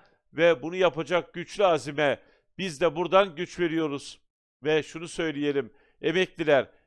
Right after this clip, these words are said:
yapılan açıklama, tekrar söylediğim gibi, Sayın Güler'in yaptığı açıklama, dediğim gibi şunu söylüyor Sayın Güler, diyor ki,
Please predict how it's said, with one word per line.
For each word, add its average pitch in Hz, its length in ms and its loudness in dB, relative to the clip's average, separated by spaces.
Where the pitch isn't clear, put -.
yapılan 165 380 -2
açıklama, 170 440 -4
tekrar 175 400 -2
söylediğim 156 560 -6
gibi, 160 400 -2
Sayın 165 360 -4
Güler'in 165 340 -2
yaptığı 156 360 0
açıklama, 151 720 -2
dediğim 147 340 -2
gibi 147 440 -2
şunu 160 260 -12
söylüyor 143 520 -2
Sayın 139 340 -2
Güler, 143 300 4
diyor 180 280 2
ki, 180 420 0